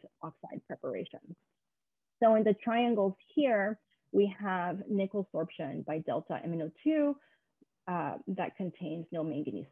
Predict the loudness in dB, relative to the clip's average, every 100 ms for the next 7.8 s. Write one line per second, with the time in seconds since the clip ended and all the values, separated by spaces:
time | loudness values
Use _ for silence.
0 | 2 6 6 6 2 -2 -4 -2 -2 -2
1 | -4 -8 -6 -6 -6 -8 -14 -2 2 2
2 | 4 4 2 -2 -8 -6 -4 -2 -2 -4
3 | -4 -4 -4 -4 -8 -10 -12 -12 -10 -8
4 | -8 -12 -14 -14 -12 -14 -16 _ -18 -14
5 | -14 -10 -10 -10 _ _ _ _ _ -2
6 | 2 2 4 4 6 4 2 0 0 0
7 | 0 2 2 2 0 -2 -2 -4